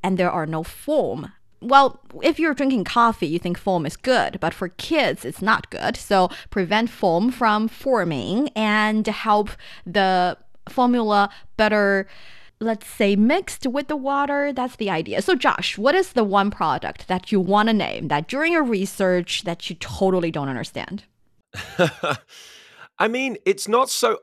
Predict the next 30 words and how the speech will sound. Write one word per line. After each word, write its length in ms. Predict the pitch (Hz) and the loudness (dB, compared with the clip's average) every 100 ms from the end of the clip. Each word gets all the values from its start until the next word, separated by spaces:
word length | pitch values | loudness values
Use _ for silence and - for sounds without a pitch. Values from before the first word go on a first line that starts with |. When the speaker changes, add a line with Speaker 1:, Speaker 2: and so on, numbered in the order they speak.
| - | -4
Speaker 2:
uh, 80 | 160 - | -6 -4
to 140 | - | -4
be 120 | 233 202 | 2 2
honest, 320 | 226 147 - | 2 0 -4
it's 160 | 131 | -6
not 160 | 143 214 | -2 -2
so 180 | - 170 | 2 2
much 260 | 156 - | 2 0
that 120 | - 120 | 0 0
I 100 | 120 | -2
found 600 | - 135 135 131 117 - _ _ _ - | 0 2 4 2 -2 -10 _ _ _ -2
anything 720 | 127 135 - 127 117 104 101 | 0 0 -2 0 0 -2 -8
that 380 | 92 92 107 95 _ _ _ _ | -4 0 2 0 _ _ _ _
I 100 | 104 | 0
really 480 | 104 92 117 113 107 | 0 0 0 0 -2
don't 400 | 85 110 107 107 _ - | 2 2 2 -2 _ -4
understand. 1000 | 107 95 - - - 120 113 80 76 - _ _ _ | -2 -4 -4 -4 0 2 2 -4 -12 -16 _ _ _
Um, 280 | 104 107 107 - | -2 0 -2 -2
I 100 | 120 | -2
mean, 320 | 127 127 123 | 0 -2 -4
there 240 | - 127 127 | -2 4 6
are 160 | 147 | 6
some 520 | 156 - - 127 143 143 | 6 0 2 4 4 0
interesting 600 | 139 139 - 135 - 143 | 0 0 0 -2 -4 -6
things 300 | 127 147 151 | -2 -2 -2
that 100 | 143 | -2
I 80 | 117 | -2
found 380 | - 120 127 110 | 2 0 2 -2
that 100 | - | -6
seem 540 | - 117 110 104 95 | -4 -4 -4 -6 -10